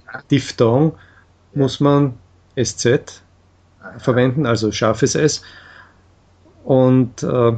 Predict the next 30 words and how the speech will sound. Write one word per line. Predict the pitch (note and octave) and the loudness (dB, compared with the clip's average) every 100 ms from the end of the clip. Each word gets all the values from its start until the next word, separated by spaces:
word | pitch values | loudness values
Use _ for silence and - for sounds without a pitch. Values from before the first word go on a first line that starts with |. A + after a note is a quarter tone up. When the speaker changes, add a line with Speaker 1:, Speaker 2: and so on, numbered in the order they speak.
| - _ _ - _ | -6 _ _ -20 _
Speaker 2:
das | A#2 A2+ D3+ - - - - _ | -2 0 2 0 -2 -8 -20 _
als | B2+ A2+ - - _ _ _ | -2 -2 -4 -12 _ _ _
Speaker 1:
Aha. | G#2 | -6
Speaker 2:
Bindewort, | A2+ B2+ C#3 B2 C#3 D#3+ | 0 2 2 2 2 2
als | A#2+ A2 | -2 -4
Konjunktion | - A2+ A#2+ A2+ - A#2+ A2 C3 D#3+ - - - - - _ | -2 2 2 0 -2 0 2 2 -2 -10 -20 -20 -20 -20 _
Speaker 1:
Aha. | G2 - | -20 -14
Speaker 2:
schreibt | - A#2+ A#2 | -4 -2 0
man | C#3 C3+ | 0 2
mit | C#3+ C#3 - _ _ _ | 0 -2 -14 _ _ _
Doppel-S, | B2+ A#2+ B2+ C#3 D3+ A#2+ | -2 0 2 2 0 -2
weil | A#2+ A2+ | 0 2
es | C3+ C3+ - - _ _ _ | 2 0 -6 -12 _ _ _
einen | - C3 C#3 C#3+ G3 - _ _ | -4 -2 0 -2 -4 -14 _ _
kurzen | - F3 F3 C#3 A2 | 2 2 2 -2 0
Vokal | A2 - G#2+ G2+ G#2 - _ | -2 -2 -4 -2 -2 -6 _
Speaker 1:
Ja. | G2+ | -4
Speaker 2:
hat, | B2 - - _ _ - | -4 -4 -18 _ _ -8
ja, | |
ein | B2 C3+ | -6 -4
kurzes | - C3+ - A2 - | 0 0 0 -4 -4
A. | G#2 G2 - _ _ _ _ _ _ | -10 -12 -16 _ _ _ _ _ _
Speaker 1:
Okay. | G#2 G2+ - - - _ - - - | -10 -10 -12 -20 -20 _ -20 -20 -20
Aber | - A2 D3+ D3 | -4 0 0 -2
zum | D#3+ | -2
Beispiel, | D3 D3+ C3+ - D3 C3+ - | 0 0 -2 -6 -6 -6 0
äh, | C3+ C3+ C3+ B2+ B2 - _ _ B2 | 4 6 4 2 0 -6 _ _ -12
ja, | D3 F#3 D3 | 0 2 2
natürlich, | D#3 F#3 B3 A#3+ F3+ | 2 0 0 -2 0
das, | E3+ F3+ | 0 -2